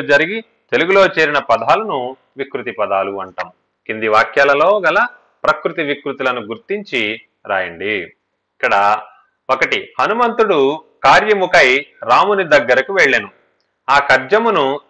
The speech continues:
సాధించుకుని వచ్చెను. రెండో వాక్యం, రాజగృహము బంగారుమయం, ఆ గీము సూర్యకాంతులతో మెరుస్తున్నది. పెద్దల పట్ల గౌరవం కలిగి ఉండాలి,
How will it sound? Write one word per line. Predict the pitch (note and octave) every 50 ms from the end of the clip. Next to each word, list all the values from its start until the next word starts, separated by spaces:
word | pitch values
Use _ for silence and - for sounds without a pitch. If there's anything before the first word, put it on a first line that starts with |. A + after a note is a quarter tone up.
| _ _
సాధించుకుని | - A#2+ B2+ C3+ C3 D3+ F3 F3 F3 E3 C#3+ - C3+ F3+ A3 A3
వచ్చెను. | F3+ - - - C3 G#2 F#2+ F#2 - _ _ _ _ _ _ _ _ B2+
రెండో | C3 C3 A#2+ A2+ G#2+
వాక్యం, | G2 F#2+ - - - G2 F2 F2 - _ _ _ _ _ _ _ _ _ _ _ _ _ _ _ _ _ _ _ _ _ _ _ _ _ _ _ _ _ _ _ _ _ _ _ _ _ _ _ _ _ _ _ _
రాజగృహము | - A2+ B2+ E3 F#3+ G#3 A3+ G3+ - G3+ G#3 F3 G3+ G3+ F#3 D3+ C#3 C#3 C#3+ D#3+ - _ _ F#2+ G2
బంగారుమయం, | G2+ G#2+ A2 B2 B2+ C3 C#3 C3+ C3 C3 B2+ B2 B2 B2 - _ _ _ _ _ _ A#2
ఆ | A#2+ B2 B2 A2+ G2+ A2
గీము | C3+ F#3 A3+ A#3+ G#3 D#3+ D3 E3 E3 - _ -
సూర్యకాంతులతో | - B2+ B2+ C#3+ D#3 D#3+ - E3+ F#3 G#3 G3+ A3 G#3 G#3 G3 G3 F#3 F3 E3 D3+
మెరుస్తున్నది. | D3 D3 D3+ - _ D3 C3+ B2+ A2+ G2 F#2 - - _ _ _ _ _ _ _ _ _ _ _ _ _ _ _ _ _ _ _ _ _ _ _ _ _ _
పెద్దల | A#2 A2+ A2+ C3 F#3+ G#3+ A3+ A3 G#3+
పట్ల | G3 G3 - G3 E3+ C#3 B2+ B2+ C#3 D3 - _ - - G#2+
గౌరవం | B2+ D3 F3+ F#3 E3+ D#3 D3+ F#3 G3+
కలిగి | G3+ E3+ D#3+ D3 D3+ D3+ D3
ఉండాలి, | C#3+ C#3 C#3 C3 B2 A2+